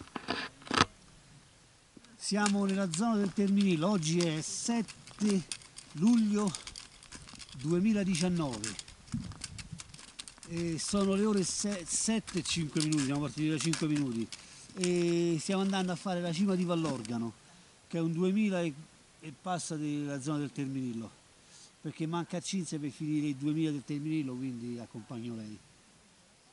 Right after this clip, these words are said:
E siamo alla Sella del Vento a milleseicentodiciassette metri. Quello è il Monte Cardito, ve lo faccio vedere, quello è il Monte Cardito.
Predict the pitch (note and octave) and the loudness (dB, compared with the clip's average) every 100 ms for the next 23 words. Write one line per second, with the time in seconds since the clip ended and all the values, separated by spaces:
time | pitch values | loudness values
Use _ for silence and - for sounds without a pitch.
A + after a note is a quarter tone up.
0 | - F3 F3 F3 F3 F3 E3+ D#3 A#2+ - | -14 -8 -4 -2 -2 -2 -2 -4 -8 -20
1 | - - - - - - - - - - | -20 -20 -20 -20 -20 -20 -20 -20 -20 -14
2 | - F3 F3 F3+ F#3 G3 G3+ G#3 F3+ A3 | -4 -2 -2 -2 -2 -2 -2 -2 -2 0
3 | G3+ D#3 E3 E3 G3+ F#3+ F3 F3 F3 F3+ | 0 0 -2 0 2 2 0 0 0 0
4 | F#3+ F3+ E3+ D#3+ D#3 F#3 F3 E3+ D#3 C3 | 0 0 0 0 0 -2 -2 -2 -2 -2
5 | A#2+ B2 G#2+ - - - - - - - | -4 -6 -10 -18 -20 -20 -20 -20 -20 -20
6 | - E3 C#3+ C3 C#3+ C3 D3 E3 D3 F3+ | -8 -4 -2 -2 -2 -2 0 0 0 2
7 | D3+ B2 A2 - - - - - - - | 2 0 -8 -14 -20 -20 -20 -20 -20 -20
8 | - C3 A#2+ A2+ A2+ - C#3 C#3+ E3 D#3 | -20 -12 -12 -10 -10 -8 -6 -4 -6 -10
9 | - - - - - - C#3+ C3 C3+ B2 | -20 -20 -20 -20 -16 -10 -8 -6 -6 -4
10 | D3+ D3+ D#3 D3 A#2 | -4 -4 -2 -4 -4